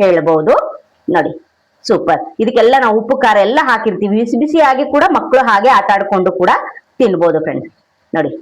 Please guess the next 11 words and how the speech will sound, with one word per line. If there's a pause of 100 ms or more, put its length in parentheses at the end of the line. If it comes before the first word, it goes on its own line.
(160)
ಈ (100)
ತರ (560)
ಚೆನ್ನಾಗಿ
ಎರಡೂ (140)
ಬದಿ (320)
ಫ್ರೈ
ಮಾಡ್ಕೊಂತೀನಿ. (240)
ನೋಡಿ, (160)
ಒಂದೊಳ್ಳೆ (100)
ಕಲರ್
ಬರ್ತಾ